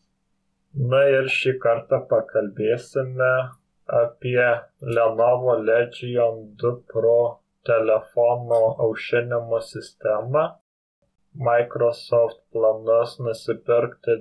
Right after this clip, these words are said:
Discord pokalbių platformą, Google naują pirkinį,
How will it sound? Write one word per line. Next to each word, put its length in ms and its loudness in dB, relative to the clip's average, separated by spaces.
Discord 560 -2
pokalbių 720 -2
platformą, 840 -2
Google 640 0
naują 480 0
pirkinį, 760 -2